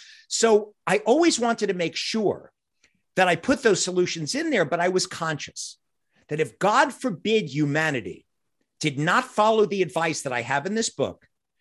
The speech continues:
that I needed to protect the minds of these kids and the future generations. And therefore, when I was writing it, I thought back to these ten years of Mahamudra retreat that my wife and I did with the Vener-, Venerable, uh, Trungpa Rinpoche,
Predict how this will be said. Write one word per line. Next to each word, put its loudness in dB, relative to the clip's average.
that -2
I 2
needed 0
to 0
protect -6
the 0
minds -4
of 0
these -2
kids -2
and -2
the 0
future -4
generations. -2
And 0
therefore, 0
when -2
I 0
was -4
writing 2
it, -6
I -2
thought -4
back 0
to -8
these -10
ten 0
years 2
of -4
Mahamudra -2
retreat -8
that 0
my 0
wife 2
and -4
I 0
did -2
with -4
the -6
Vener-, -2
Venerable, -2
uh, -2
Trungpa 0
Rinpoche, -10